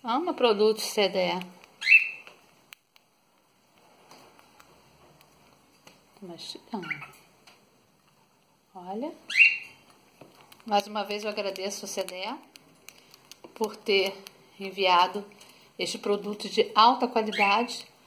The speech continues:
pro Radassa. Muito obrigada mesmo. E aqui fica a minha dica pra vocês inscritos no canal, Andréia Apaixonada por Animais, que tenha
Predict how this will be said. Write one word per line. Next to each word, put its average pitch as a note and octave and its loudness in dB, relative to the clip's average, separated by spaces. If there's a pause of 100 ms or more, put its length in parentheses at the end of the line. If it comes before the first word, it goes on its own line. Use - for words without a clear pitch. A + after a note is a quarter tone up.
(580)
pro G#3+ 0
Radassa. G3 2
Muito B3 -2
obrigada F#3+ -2
mesmo. G#3+ 4 (1400)
E G#3+ 0
aqui A3 0
fica B3 2
a - 8
minha B3+ 6
dica A3+ 0
pra A3+ 2
vocês A3 2
inscritos G#3 -6
no G3 -2
canal, G3 -2 (240)
Andréia G3 -2
Apaixonada F#3+ -6
por G3 -8
Animais, F#3+ -4 (960)
que B3 -8
tenha C4 6